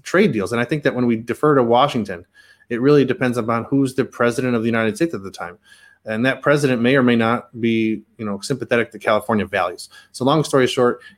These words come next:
Californians should be the ones governing California. And, and that includes when we're talking about trade deals. Trade deals, we can decide with whom we're gonna trade and what those trade deals, uh, will entail. And we'll do a better job of doing it.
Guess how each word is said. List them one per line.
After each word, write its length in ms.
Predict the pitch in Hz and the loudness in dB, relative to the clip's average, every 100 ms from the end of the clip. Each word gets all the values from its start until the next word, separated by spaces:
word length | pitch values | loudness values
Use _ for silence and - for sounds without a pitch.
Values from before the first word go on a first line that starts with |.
| - | -2
Californians 840 | 160 160 165 139 135 110 85 - - | 2 2 2 0 0 0 -6 -16 -14
should 200 | - 117 | -10 -6
be 60 | |
the 100 | 113 | -4
ones 480 | 113 117 117 107 - 113 | 0 0 -2 -4 -12 -6
governing 400 | 117 117 117 104 | -2 0 0 -4
California. 540 | 101 95 85 90 76 _ _ _ _ _ | -4 -6 -8 -12 -14 _ _ _ _ _
And, 440 | - 104 104 101 - | -6 -4 -4 -6 -10
and 180 | 107 101 | -8 -4
that 120 | 113 | -2
includes 360 | 110 104 113 107 | -4 -2 -2 0
when 160 | 104 98 | -2 -4
we're 80 | |
talking 260 | 98 107 104 | -2 -2 -2
about 180 | 92 85 | -4 -6
trade 300 | - 104 92 | -2 -2 -2
deals. 200 | 87 - | -8 -12
Trade 300 | - 123 117 | -2 0 2
deals, 280 | 117 110 - - _ | 2 0 -2 -16 _
we 80 | 110 | -4
can 100 | 110 | -2
decide 280 | 101 110 101 | 0 0 0
with 180 | 104 - | -4 -4
whom 260 | - 165 | 4 4
we're 100 | 160 | 4
gonna 200 | 131 120 | 2 2
trade 480 | 104 - 160 208 208 _ _ _ - | 0 2 4 2 0 _ _ _ -8
and 140 | 104 | -2
what 180 | 131 139 | 0 0
those 240 | 120 101 - | -2 -4 -6
trade 360 | - 131 127 | 0 0 2
deals, 460 | 123 120 117 107 - - | 2 2 2 -4 -12 -12
uh, 60 | |
will 180 | 107 110 | -6 -4
entail. 560 | 98 - 147 165 202 - - - _ _ - | -4 0 2 2 0 -6 -20 -20 _ _ -10
And 400 | 110 110 110 - _ | -6 -4 -6 -8 _
we'll 160 | 117 113 | -8 -2
do 120 | 127 | 2
a 40 | 139 | 4
better 200 | 143 147 | 4 4
job 240 | 131 160 | 2 0
of 60 | 110 | -2
doing 180 | 170 | -4
it. 80 | - | -6